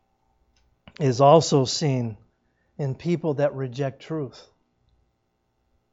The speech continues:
I know people that I've witnessed to f-,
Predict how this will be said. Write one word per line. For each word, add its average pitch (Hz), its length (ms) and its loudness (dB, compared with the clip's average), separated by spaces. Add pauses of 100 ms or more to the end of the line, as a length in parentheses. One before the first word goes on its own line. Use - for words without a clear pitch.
(800)
I 147 100 -4
know 151 220 4
people 156 460 -2
that 135 320 -2 (180)
I've 147 260 0
witnessed 156 440 -2
to 143 180 -2
f-, - 260 -16